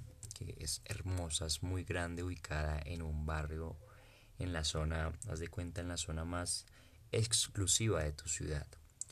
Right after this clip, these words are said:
porque sé que me escuchan de varios países. Ahí cuando tenemos esa vivienda localizada en tal parte, mm, bueno,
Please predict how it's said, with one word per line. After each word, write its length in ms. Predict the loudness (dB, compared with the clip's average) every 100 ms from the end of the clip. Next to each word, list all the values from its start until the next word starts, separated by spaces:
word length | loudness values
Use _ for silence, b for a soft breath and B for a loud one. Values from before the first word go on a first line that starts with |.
| B
porque 280 | -10 -4 2
sé 120 | 2
que 320 | 2 0 0 -4 -12 -4
me 120 | 0
escuchan 380 | 0 0 -2 0
de 100 | 2
varios 300 | 2 2 0
países. 480 | 0 0 0 -4 -8 -12 -20 -20 -20 -20 -20 -20 -20 -20 -20 -20 B B B B B B -20 4
Ahí 220 | 8 10
cuando 460 | 8 6 8 6 4 0
tenemos 580 | 2 2 2 2 0 0 -12 -20 -20 -2
esa 300 | 2 4 6
vivienda 380 | 6 4 2 0
localizada 640 | 0 0 0 2 2 2 0
en 180 | -4
tal 220 | -2 -2 -2
parte, 480 | -2 -2 -4 -8 -8 -16 B B B B B B -18 -4
mm, 680 | 0 2 0 0 0 0 -2 -8 -18 -20 -20 -20 -20 -16 -8 -2
bueno, 260 | 0 -2